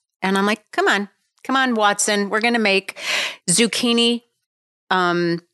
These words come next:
moons, half moon zucchini." And I just sauteed them up with a little olive oil, sea salt.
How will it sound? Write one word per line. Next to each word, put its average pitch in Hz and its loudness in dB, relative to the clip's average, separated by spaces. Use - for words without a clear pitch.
moons, 190 0
half 190 0
moon 180 2
zucchini." 170 -2
And 190 0
I 190 2
just 226 -2
sauteed 240 0
them 247 0
up 208 0
with 165 -4
a 160 -2
little 180 -2
olive 202 0
oil, 208 0
sea 202 0
salt. 185 -2